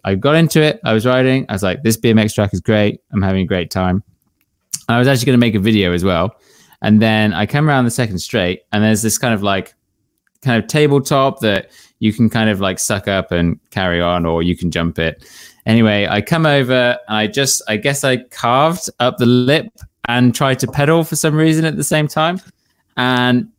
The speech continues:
my front wheel washed out really quick. And I, to the point, you know that front wheel washout where you haven't take, you can't get your hands off the handlebars in time,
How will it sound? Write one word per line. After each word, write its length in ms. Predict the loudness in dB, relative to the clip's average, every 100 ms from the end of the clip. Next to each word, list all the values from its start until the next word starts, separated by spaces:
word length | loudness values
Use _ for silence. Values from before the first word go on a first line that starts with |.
| _
my 200 | -4 -2
front 240 | 0 0
wheel 220 | 2 2 0
washed 420 | 0 -2 -2 -2
out 280 | -2 -2 -6 -6
really 600 | 0 4 4 4 4 2 -2 _
quick. 440 | -4 -2 -2 -6 -20 _ _ _ _ _ _ -8
And 420 | -4 -2 -2 -6 -4
I, 180 | -4 -4
to 220 | -4 -2
the 120 | -2
point, 320 | -2 -2 -2
you 60 | -2
know 120 | 0
that 240 | 0 -2
front 180 | -4 -2
wheel 140 | 0 0
washout 460 | 0 0 -2 0
where 100 | 0
you 140 | 0 0
haven't 320 | -2 -4 -4
take, 360 | -2 -2 -4 _ _ -4
you 140 | -2
can't 260 | 0 0 0
get 120 | 0
your 100 | 0
hands 340 | 0 0 2
off 160 | 0 -2
the 80 | -4
handlebars 560 | 2 2 2 2 2
in 100 | 0
time, 380 | 0 0 0